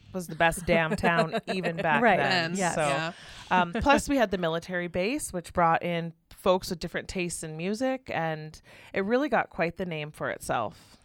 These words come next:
Speaker 3: So world-renowned,
Speaker 2: Mm-hmm.
Speaker 3: just like most everything else in our city.
Speaker 2: <laughs> Yes.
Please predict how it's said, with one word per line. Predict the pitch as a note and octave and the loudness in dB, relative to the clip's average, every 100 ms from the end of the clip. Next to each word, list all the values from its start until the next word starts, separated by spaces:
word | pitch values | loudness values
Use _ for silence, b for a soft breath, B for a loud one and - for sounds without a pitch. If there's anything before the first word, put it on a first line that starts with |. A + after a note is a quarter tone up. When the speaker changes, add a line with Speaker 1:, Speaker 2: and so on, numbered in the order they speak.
| B B B B | B B B B
Speaker 3:
So | - - G#3 | -14 -2 0
world-renowned, | E3 F3 F#3+ F3+ F#3+ G3 G3 E3+ E3 F3 G#3 - - | 0 2 4 4 2 -2 -2 -4 -4 -4 -4 -8 -12
Speaker 2:
Mm-hmm. | F#3+ G3+ F#3 F#3 D#3+ E3 | -6 -4 -4 -6 -6 -8
Speaker 3:
just | F3 E3 | -10 -8
like | F#3+ F#3 G3 | -8 -8 -4
most | F3+ F#3 F3+ F#3+ | -2 -2 -4 -6
everything | F#3 F#3 G#3 | -6 -4 -4
else | G#3 B3+ - | -2 -4 -6
in | E3+ | -6
our | D3+ | -8
city. | - - D3+ D#3 F#3+ F3+ | -10 -14 -14 -10 -10 -8
Speaker 2:
<laughs> | |
Yes. | G3 D#3+ | -8 -8